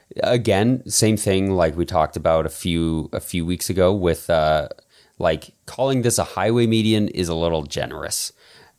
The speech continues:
um, or, uh, pessimistic, I guess. Uh, the speed limit here, it,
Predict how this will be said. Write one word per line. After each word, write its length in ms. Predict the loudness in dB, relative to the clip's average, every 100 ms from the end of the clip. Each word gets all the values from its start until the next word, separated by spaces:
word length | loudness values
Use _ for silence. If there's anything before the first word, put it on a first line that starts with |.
| -8
um, 680 | -2 0 0 0 -2 -6 -10 _
or, 340 | -2 0 0
uh, 460 | 0 0 0 -2 -6 -12 -20 -20 -6
pessimistic, 720 | -2 -2 -4 -6 -6 -10 -14 -12
I 120 | -8
guess. 280 | -6 -8 -10 -20 -20 -16 -8
Uh, 340 | -2 0 0 -2
the 100 | -2
speed 260 | 0 2
limit 260 | 2 2 0
here, 540 | -2 2 4 2 0 -6 -6
it, 240 | -4 -6